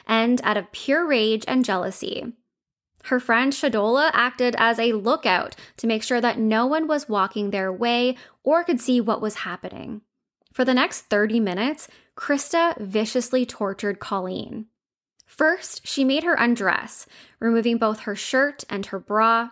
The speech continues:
to humiliate her. Krista and Daryl began to kick Colleen as she laid on the ground. Then Krista took out two weapons, which she had brought with her,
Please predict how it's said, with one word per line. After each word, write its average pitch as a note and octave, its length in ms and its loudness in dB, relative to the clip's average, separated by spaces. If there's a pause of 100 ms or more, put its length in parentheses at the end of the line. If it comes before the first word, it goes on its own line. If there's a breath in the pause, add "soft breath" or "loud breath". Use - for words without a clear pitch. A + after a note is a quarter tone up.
to A3 160 -2
humiliate G3+ 840 -2
her. - 400 -6 (480)
Krista C#4 480 0
and A3+ 140 -2
Daryl G#3 460 2
began G#3 340 0
to G#3+ 160 -4
kick - 340 -6
Colleen F#3+ 560 -2 (220 soft breath)
as A3+ 100 -8
she A#3+ 140 0
laid G#3+ 440 0
on G#3+ 120 0
the G#3 80 -2
ground. F#3 600 -4 (440)
Then C#4+ 440 2
Krista A#3+ 460 -2
took A#3+ 220 -4
out G#3+ 220 0
two E4 220 -2
weapons, G3+ 540 -2 (300 loud breath)
which G#3 140 -4
she A3+ 140 -2
had G#3+ 120 2
brought A3 320 2
with C4 200 0
her, - 380 -4